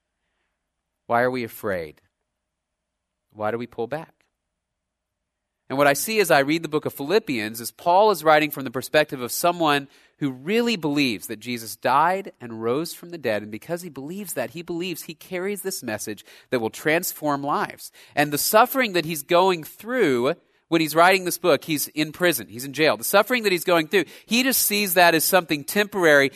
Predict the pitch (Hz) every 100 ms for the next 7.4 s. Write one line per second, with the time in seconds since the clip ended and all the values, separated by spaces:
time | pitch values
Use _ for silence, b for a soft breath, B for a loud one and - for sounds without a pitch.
0 | B 160 214 220 202 151 170 214 220 208
1 | 165 160 143 - 254 254 165 151 B B
2 | B 190 165 160 - - 226 247 240 214
3 | 160 160 151 B - 151 147 147 - -
4 | 233 226 180 175 b 143 180 196 156 143
5 | 143 208 214 196 156 - 202 190 156 -
6 | b b - 165 135 190 233 240 - 175
7 | 160 160 147 143